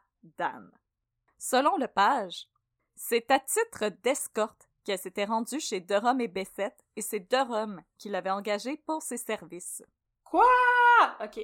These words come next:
Speaker 2: oui.
Speaker 1: Dans son témoignage, Lepage a raconté comment, en mille neuf cent soixante-dix-neuf, elle avait souffert d'une grave dépression en apprenant qu'elle était atteinte d'un cancer pendant qu'elle était enceinte. Son mari de l'époque l'aurait ensuite quittée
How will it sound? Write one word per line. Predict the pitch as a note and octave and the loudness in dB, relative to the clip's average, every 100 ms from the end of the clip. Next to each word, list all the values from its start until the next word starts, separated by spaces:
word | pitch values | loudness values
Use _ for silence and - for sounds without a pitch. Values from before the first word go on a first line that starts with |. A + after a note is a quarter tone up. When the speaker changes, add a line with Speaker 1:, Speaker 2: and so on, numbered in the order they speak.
| - | -10
Speaker 2:
oui. | A3 - _ - | -12 -12 _ 2
Speaker 1:
Dans | A#3+ | 4
son | - G#3+ | 4 0
témoignage, | G#3+ G#3+ G3+ G3 G3+ G3 - - _ | 0 2 2 2 0 -2 -14 -20 _
Lepage | A3 A3+ A3+ D#4 C#4+ | -2 0 6 6 6
a | G3+ | 0
raconté | G3+ A#3 G#3+ D#4 | -2 -4 -6 -6
comment, | - A#3 G#3+ B3 - | -2 0 0 -4 -6
en | G#3 | -4
mille | G3+ C#4+ | -4 -4
neuf | C#4+ | -6
cent | A3 A#3+ | -6 -6
soixante-dix-neuf, | B3+ G#3 G#3+ G3 E3+ G#3+ F#3+ F#3+ F#3+ G#3 _ _ _ _ - | -6 -8 -10 -12 -12 -12 -10 -10 -10 -12 _ _ _ _ -6
elle | A3+ | -4
avait | F#3 | -4
souffert | - E4+ - - G#3 B3 - _ | -6 -8 -4 0 0 -2 -10 _
d'une | A#3 A3 | -4 -2
grave | G3+ F#3+ A#3+ D4 | -2 2 2 2
dépression | G3+ G3+ G#3 F#3 - F#3+ A3 _ | -2 -6 -4 -4 -4 -6 -8 _
en | G3+ | -6
apprenant | G#3+ - G#3+ B3+ | -4 -2 -2 -2
qu'elle | A#3 | -4
était | F#3+ - | -6 0
atteinte | G3+ - C4 - | 0 0 -4 -2
d'un | G3 | -8
cancer | - A3+ B3 - D4+ A#3 - | -2 -4 -2 0 2 0 -2
pendant | G#3+ A#3 | -4 -4
qu'elle | C4 G3 | -6 -8
était | F3 F3 - | -6 -6 -4
enceinte. | F#3 F3 - C#3 _ _ _ _ _ - | -6 -6 -10 -12 _ _ _ _ _ -12
Son | - G#3 | -4 0
mari | A3 C4 D4+ | 2 2 0
de | |
l'époque | B3+ G3+ G#3 G#3 | -4 -2 -2 -2
l'aurait | G#3 F3 F#3+ | -4 -4 -4
ensuite | A#3 - D4+ - | -4 -8 -12 -14
quittée | A3 - A3+ A#3+ | -18 -4 -4 -4